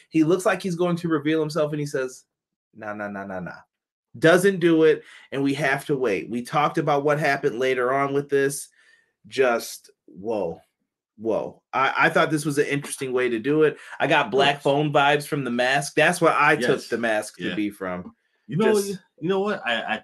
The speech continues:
Speaker 2: I think I would have booked that differently. I would have booked it differently. Uh, ju-, just, just a small part of it. So you keep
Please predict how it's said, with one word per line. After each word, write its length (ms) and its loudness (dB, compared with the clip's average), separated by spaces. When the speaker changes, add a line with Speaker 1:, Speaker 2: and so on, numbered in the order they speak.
Speaker 2:
I 100 -8
think 340 -8
I 140 -4
would 180 -4
have 140 -4
booked 280 -4
that 280 -4
differently. 600 -6
I 40 -8
would 120 2
have 80 0
booked 240 0
it 100 -8
differently. 520 -6
Uh, 220 -2
ju-, 160 -4
just, 380 -4
just 220 -4
a 60 -2
small 380 -2
part 180 -2
of 100 -8
it. 100 -14
So 300 -4
you 120 -6
keep 440 -4